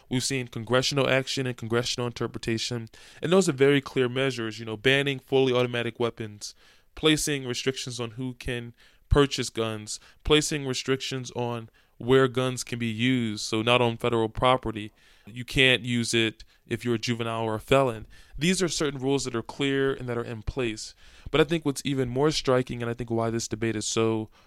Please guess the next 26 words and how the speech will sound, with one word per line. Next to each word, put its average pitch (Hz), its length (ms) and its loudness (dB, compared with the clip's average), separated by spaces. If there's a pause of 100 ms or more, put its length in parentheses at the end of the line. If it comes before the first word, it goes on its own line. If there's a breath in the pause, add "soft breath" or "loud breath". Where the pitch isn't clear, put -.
(120)
relevant 120 420 4
and 117 80 -2
so - 160 -4
contentious, 127 800 -4
is 120 140 -6
that 131 240 0 (300 loud breath)
there 147 120 4
is 143 100 2
still 180 340 4
a 156 40 2
lot 135 220 4
of 110 100 -6
gray 131 300 2
area. 110 460 0
And 131 120 -2
so 139 140 0
even 190 200 0
though 185 80 2
we 175 120 2
have 160 180 4
all 135 180 6
of 135 80 4
these 131 200 0
Supreme 127 400 -6
Court 131 280 -2
decisions, 120 640 -2